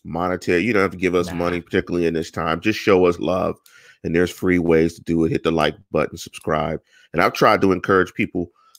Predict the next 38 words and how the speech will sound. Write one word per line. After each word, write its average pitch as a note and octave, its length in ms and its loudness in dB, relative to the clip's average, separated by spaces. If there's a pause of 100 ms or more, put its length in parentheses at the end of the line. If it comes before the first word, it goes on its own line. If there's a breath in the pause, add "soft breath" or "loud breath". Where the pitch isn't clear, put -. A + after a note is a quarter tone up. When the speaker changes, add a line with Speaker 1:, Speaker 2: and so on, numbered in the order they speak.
(120)
Speaker 1:
particularly A2 400 0
on, E2 280 0
on D#2+ 180 -4
Yeah, E2 260 -2
I D#2+ 60 -2
Said E2 280 0
It, D#2+ 160 -2
and E2+ 240 0
the E2 120 0
other E2 240 -2
shows, D#2+ 400 -2
that D2+ 200 0
if E2 140 -8
there's, B2+ 380 4
if - 100 -20
there's, C3 260 4
say A2+ 160 2
there's F#2 200 0
two G#2+ 200 -4
hundred F#2+ 240 0
people F#2+ 280 -2
in F#2 80 -2
the F2+ 60 -4
live F#2+ 340 0
chat, F#2+ 320 -4 (540)
can B2+ 160 -6
we C3 140 0 (120)
get G2 260 -6
two - 140 -2
hundred F2 320 -4
likes? - 340 -4
Let's G2+ 120 -4
try A#2 180 0
to F#2+ 60 0
get G2+ 180 0
one F2 240 -2
for E2+ 160 -6
one. G#2 400 -4